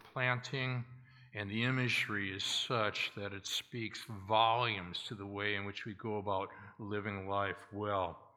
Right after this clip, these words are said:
Psalm one hundred twenty-nine, you can almost picture how the Jewish people, as they were making their way up the hillside to Jerusalem,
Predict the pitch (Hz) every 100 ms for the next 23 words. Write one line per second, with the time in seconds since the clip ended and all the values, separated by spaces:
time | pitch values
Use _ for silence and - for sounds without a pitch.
0 | - - - - - - 147 147 143 156
1 | 147 147 135 117 - 147 131 123 127 120
2 | 120 107 107 107 110 120 - 127 127 135
3 | 120 - - 143 - 131 117 110 101 -
4 | - - - 120 113 113 110 110 110 110
5 | 110 110 - - - - 139 135 113 -
6 | - - 135 117 107 104 101 - 113 107
7 | 107 113 127 123 123 117 113 117 117 113
8 | 113 - 110 95 127 127 123 - 120 110
9 | 101 90 - - - - - 113 117 110
10 | 117 123 - - - 110 107 98